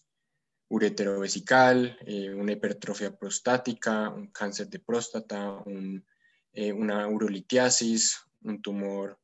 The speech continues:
eh, de vejiga que, digamos, por ejemplo, comprometa, em, los mea-, el meato urinario.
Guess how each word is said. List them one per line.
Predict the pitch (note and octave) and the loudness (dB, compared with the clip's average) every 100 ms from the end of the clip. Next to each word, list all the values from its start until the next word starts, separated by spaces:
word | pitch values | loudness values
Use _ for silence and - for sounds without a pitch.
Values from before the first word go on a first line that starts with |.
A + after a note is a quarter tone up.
| _ | _
eh, | A2+ G2+ G2+ | -8 -6 -6
de | G2 G2 | -4 -4
vejiga | G2 - C3 B2 A#2 A#2 A#2 A2+ | -4 0 2 4 2 0 -4 -4
que, | A2 | -8
digamos, | G2+ G2 F#2+ _ | -6 -8 -10 _
por | G#2 | -8
ejemplo, | G2 G2+ F#2+ G2+ | -6 -8 -8 -6
comprometa, | G#2+ G#2 G2+ G2 F#3 - G3 - - - _ | -6 -6 -8 -8 -8 -6 -6 -8 -14 -20 _
em, | - G2+ G2+ G2 G2 G2 F#2+ - _ - | -12 -8 -6 -8 -10 -10 -12 -14 _ -12
los | G2+ | -8
mea-, | G2 G#2 A#2 A#2 | -4 -2 0 -2
el | A2+ | -4
meato | G#2 A2+ A#2+ - A#2+ - _ - _ _ | -2 -2 -2 -4 -8 -8 _ -20 _ _
urinario. | A#2+ B2 B2+ B2+ B2+ | -6 0 0 0 -4